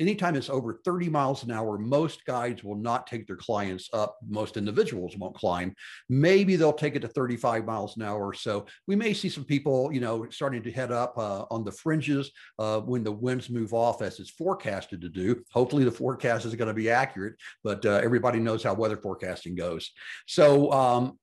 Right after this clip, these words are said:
but, uh, if they do leave, uh, they're looking to summit sometime around between the nineteenth and the twenty-third.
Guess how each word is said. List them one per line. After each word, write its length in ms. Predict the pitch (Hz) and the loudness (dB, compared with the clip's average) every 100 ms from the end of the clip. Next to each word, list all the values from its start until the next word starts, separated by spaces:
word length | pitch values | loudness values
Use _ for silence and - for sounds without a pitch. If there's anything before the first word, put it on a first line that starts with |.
| - - | -14 -6
but, 340 | 143 - - | 4 4 4
uh, 180 | 127 131 - | 2 0 0
if 100 | 151 | 2
they 140 | 151 | 2
do 240 | 127 254 254 | 4 2 4
leave, 400 | 151 123 156 - | 2 2 -2 -2
uh, 240 | 127 127 | -2 -2
they're 220 | 120 143 | -2 -2
looking 400 | 127 180 202 175 | -2 -2 -2 -6
to 120 | 160 | -6
summit 380 | 127 - 151 143 | -6 -4 -4 -4
sometime 720 | - 214 285 - 208 196 190 | -6 -6 -8 -6 -4 -2 -2
around 400 | 175 156 175 165 | -2 0 0 0
between 260 | 165 - 147 | -2 -4 -6
the 80 | 110 | -4
nineteenth 640 | 143 190 190 - 165 156 | -2 -4 -6 -6 -4 -4
and 80 | 113 | -6
the 60 | |
twenty-third. 800 | 95 - 131 113 - 127 104 87 | -6 -2 -2 -2 0 0 0 -2